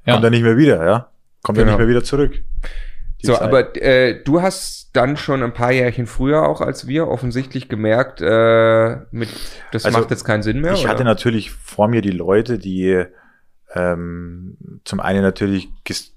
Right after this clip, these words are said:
Speaker 2: teilweise gestruggelt, äh, sind aufgrund von i-, so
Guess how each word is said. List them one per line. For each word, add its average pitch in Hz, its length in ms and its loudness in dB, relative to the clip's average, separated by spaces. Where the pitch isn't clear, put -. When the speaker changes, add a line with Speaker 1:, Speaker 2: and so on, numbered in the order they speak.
Speaker 2:
teilweise 95 320 0
gestruggelt, 92 640 -2
äh, 95 340 -4
sind 104 380 -6
aufgrund 101 460 -10
von 95 240 -6
i-, 90 420 -18
so 98 640 0